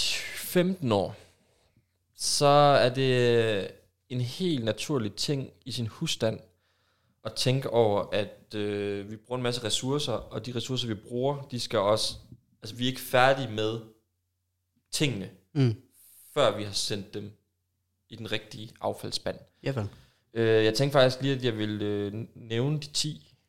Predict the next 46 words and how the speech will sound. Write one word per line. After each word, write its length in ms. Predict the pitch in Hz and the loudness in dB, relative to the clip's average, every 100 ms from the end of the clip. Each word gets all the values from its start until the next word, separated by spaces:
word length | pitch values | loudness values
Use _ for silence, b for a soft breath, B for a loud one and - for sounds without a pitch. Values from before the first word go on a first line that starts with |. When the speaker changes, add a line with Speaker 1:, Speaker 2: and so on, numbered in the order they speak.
| _ _ | _ _
Speaker 1:
øh, 340 | 113 107 98 | -6 -4 -2
Speaker 2:
Ja, 60 | 110 | 0
ved 140 | 135 | 0
du 60 | 196 | 0
ikke 120 | 214 | -2
det? 180 | 214 202 - | -4 -4 -2
Speaker 1:
jo, 220 | 120 98 | -4 -4
de 120 | 120 | -10
ti 280 | - 143 156 | -10 -10 -12
forskellige 380 | - - 127 113 | -18 -8 -6 -6
ting, 220 | - 120 | -8 -8
vi 40 | 107 | -10
skal 160 | - | -12
sortere 400 | 113 107 - 120 | -14 -10 -4 -4
i. 120 | 113 120 _ _ _ _ _ _ | -4 -10 _ _ _ _ _ _
Og 140 | 113 107 | 0 4
så 100 | 127 | 6
også 240 | 117 117 | 6 2
komme 240 | - 117 | -2 -2
med 80 | 123 | 0
nogle, 220 | 117 107 | -2 -2
øh, 80 | 98 | 0
meget 200 | 101 107 | 0 0
hurtige 240 | 113 113 107 | -2 -4 -4
råd 300 | 117 107 - | -4 -4 -6
til, 200 | - 101 | -8 -6
hvordan 300 | 104 101 110 | -6 -6 -4
man 120 | 104 | -6
kan 120 | 101 | -6
få 220 | - 104 | -4 -4
den 140 | 98 104 | -2 -2
nye 120 | 110 | -4
sortering 360 | - - 104 95 | -4 -4 -2 -4
til 80 | |
at 40 | 101 | -8
fungere 280 | 98 104 98 | -6 -4 -4
derhjemme. 280 | 95 101 120 | -4 -8 -4
Speaker 2:
Oh, 200 | 127 170 - - | -2 0 -4 -4
tak. 200 | 131 - B B B B - | -4 -4 B B B B -4
Speaker 1:
Øh, 400 | 139 135 135 135 | 2 4 6 6
ganske 260 | 151 170 147 | 6 6 4
kort. 400 | 160 185 214 - - _ _ _ - | 8 8 8 -2 -18 _ _ _ 2
Det 200 | 147 123 | 8 10
er 120 | 110 | 10
madaffald. 600 | 107 151 202 185 196 175 - B B _ _ _ _ _ _ - - - - _ 156 | 10 10 10 6 4 4 -2 B B _ _ _ _ _ _ -14 -14 -14 -20 _ -4
Speaker 2:
Øh, 260 | 143 127 | -2 0